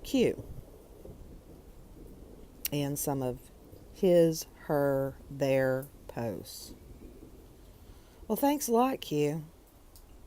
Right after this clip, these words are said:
Thanks for, you know, letting us know ahead of time.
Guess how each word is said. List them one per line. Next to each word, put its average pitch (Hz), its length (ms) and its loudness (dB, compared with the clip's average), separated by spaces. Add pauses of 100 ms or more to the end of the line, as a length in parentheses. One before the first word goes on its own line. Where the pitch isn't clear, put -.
(600)
Thanks 208 420 -2 (100)
for, 196 320 0 (100)
you 202 160 -2
know, 160 300 -2 (880)
letting 196 340 6
us 196 180 -2
know 196 240 4
ahead 180 300 2
of 180 100 0
time. 135 480 -8